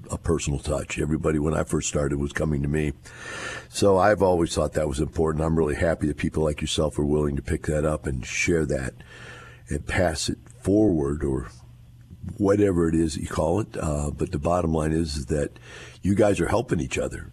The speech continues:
and you're helping the new people come in because, you know, pe-, I think people like to kick the tire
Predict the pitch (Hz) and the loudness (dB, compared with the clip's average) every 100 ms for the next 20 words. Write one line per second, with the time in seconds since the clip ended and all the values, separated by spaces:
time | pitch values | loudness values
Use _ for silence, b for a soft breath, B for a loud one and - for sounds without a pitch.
0 | - 76 76 76 - 78 80 78 73 76 | -8 -4 -2 -2 0 -2 0 -2 0 0
1 | 78 - 80 82 - 76 73 76 73 78 | -2 -2 -4 -2 -4 -2 -2 -2 -4 -2
2 | 80 78 - B B B B B - 117 | -2 -2 -4 B B B B B -2 2
3 | 123 - - - - 139 165 190 135 156 | 2 0 -12 -2 0 2 0 0 0 0
4 | 123 117 - - - 101 87 - 95 85 | 2 2 0 -4 -4 -2 -2 0 0 0
5 | - | -2